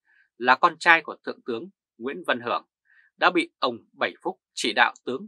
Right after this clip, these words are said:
Trần Văn Vệ xử lý bắt giam cho bằng được.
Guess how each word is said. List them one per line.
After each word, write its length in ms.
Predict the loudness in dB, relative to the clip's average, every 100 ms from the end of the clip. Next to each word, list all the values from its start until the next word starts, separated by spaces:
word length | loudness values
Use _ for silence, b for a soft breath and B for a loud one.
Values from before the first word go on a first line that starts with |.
| _
Trần 260 | 0 0 0
Văn 160 | -8 -2
Vệ 200 | 0 0 -6 _ _ _
xử 220 | -4 -4
lý 260 | -4 -8 -12 _
bắt 160 | 0 0
giam 320 | 4 4 4 _ _ _
cho 160 | 0 0
bằng 180 | -2
được. 200 | -10 -20